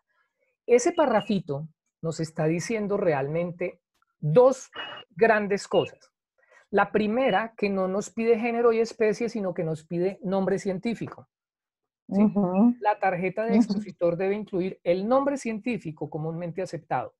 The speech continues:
Speaker 1: agregado bajo la división, sección y clase, ya lo vemos que ahí está.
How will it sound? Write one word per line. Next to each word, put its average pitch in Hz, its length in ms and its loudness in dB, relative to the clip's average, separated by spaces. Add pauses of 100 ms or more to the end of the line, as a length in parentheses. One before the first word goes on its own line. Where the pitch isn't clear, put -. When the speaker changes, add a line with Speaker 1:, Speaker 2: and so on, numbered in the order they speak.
(460)
Speaker 1:
agregado 165 600 2
bajo 196 220 4
la 156 140 0
división, 147 480 -4
sección 190 300 -6
y 202 80 -6
clase, 185 340 -2
ya 160 160 -4
lo 143 120 -4
vemos 156 300 -4
que - 80 -4
ahí 147 120 -4
está. 143 380 -8